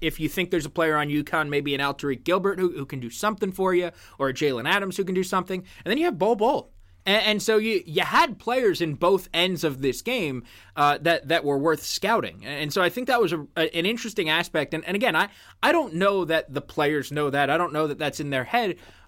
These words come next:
But they've gotta have some idea going down to Madison Square Garden with four teams, with, you know, this marquee event in New York City, that there are gonna be people there.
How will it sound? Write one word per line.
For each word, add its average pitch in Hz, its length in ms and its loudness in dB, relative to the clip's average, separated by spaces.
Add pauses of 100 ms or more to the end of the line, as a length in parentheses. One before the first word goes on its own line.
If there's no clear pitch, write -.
But - 320 -2
they've 220 300 2
gotta 339 160 2
have 208 200 -2
some 214 260 -2
idea 120 340 0
going 131 300 -2
down 127 180 -2
to 117 60 -8
Madison 117 360 -6
Square 120 280 -4
Garden 120 380 -4
with 131 140 -4
four 123 280 -4
teams, 131 400 -6
with, 135 340 -6
you 139 100 -6
know, 131 120 -4
this 120 160 -6
marquee 135 400 -2
event 131 300 -4
in 139 120 -4
New 139 80 0
York 120 280 -4
City, 151 260 -4
that 147 120 -2
there 147 100 2
are 147 40 0
gonna 160 160 0
be 117 100 -6
people - 340 -4
there. 95 240 -10